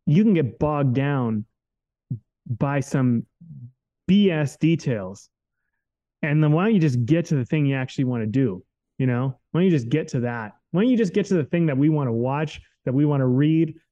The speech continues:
that we wanna experience? Why don't you just get to that? And then, you know, and then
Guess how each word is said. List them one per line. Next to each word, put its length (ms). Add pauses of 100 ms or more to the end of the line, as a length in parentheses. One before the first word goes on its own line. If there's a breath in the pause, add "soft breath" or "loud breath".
that 80
we 100
wanna 260
experience? 600
Why 80
don't 60
you 60
just 220
get 220
to 120
that? 320 (420)
And 180
then, 440 (420)
you 100
know, 360 (320)
and 180
then 420